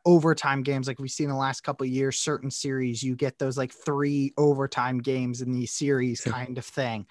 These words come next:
Speaker 1: I could see that happening, but I think this,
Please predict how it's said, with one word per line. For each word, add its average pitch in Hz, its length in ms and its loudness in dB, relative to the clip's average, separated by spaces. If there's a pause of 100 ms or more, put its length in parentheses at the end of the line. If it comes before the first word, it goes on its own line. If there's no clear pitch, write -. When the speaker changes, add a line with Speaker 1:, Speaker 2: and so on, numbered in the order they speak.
(400)
Speaker 1:
I 165 140 6
could 165 180 2
see 160 180 0
that 147 180 4
happening, 127 400 -2
but 135 120 -2
I 143 120 2
think 170 280 -4
this, - 280 -2